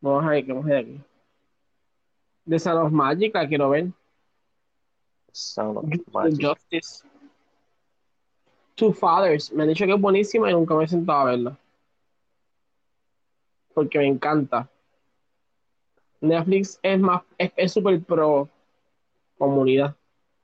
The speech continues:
Speaker 2: Ah, sí.
Speaker 1: A mí, no es que los otros no lo sean.
Speaker 2: Eh.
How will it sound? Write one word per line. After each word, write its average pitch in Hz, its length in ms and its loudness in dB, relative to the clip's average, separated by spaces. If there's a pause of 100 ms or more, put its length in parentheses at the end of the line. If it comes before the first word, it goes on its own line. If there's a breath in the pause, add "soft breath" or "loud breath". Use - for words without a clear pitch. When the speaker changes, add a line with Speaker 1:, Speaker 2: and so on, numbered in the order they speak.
(400)
Speaker 2:
Ah, 117 100 -10
sí. 101 200 -10 (1200)
Speaker 1:
A 196 80 0
mí, 214 100 4
no 214 80 2
es 202 80 -2
que 240 80 0
los 247 100 4
otros 247 200 2
no 247 100 2
lo 226 120 2
sean. 165 300 0
Speaker 2:
Eh. 143 80 -8